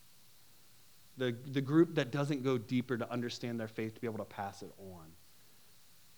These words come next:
'Cause they're the generation that the gospel stops being communicated clearly.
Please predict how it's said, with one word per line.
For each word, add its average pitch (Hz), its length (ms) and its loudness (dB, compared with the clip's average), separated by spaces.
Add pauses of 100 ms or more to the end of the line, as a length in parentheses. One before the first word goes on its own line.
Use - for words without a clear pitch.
(180)
'Cause 123 240 0
they're 175 240 8
the 165 100 4
generation 131 640 2
that 117 120 -4
the 110 100 -6
gospel 110 460 0
stops - 460 -4
being 110 200 -8
communicated 107 760 -6
clearly. 95 500 -6